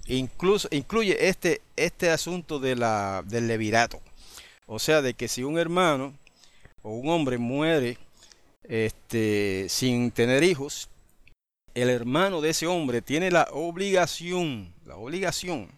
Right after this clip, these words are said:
de casarse con la viuda de ese hermano de, que murió,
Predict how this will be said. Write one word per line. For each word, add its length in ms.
de 160
casarse 600
con 360
la 160
viuda 580
de 220
ese 160
hermano 460
de, 140
que 160
murió, 340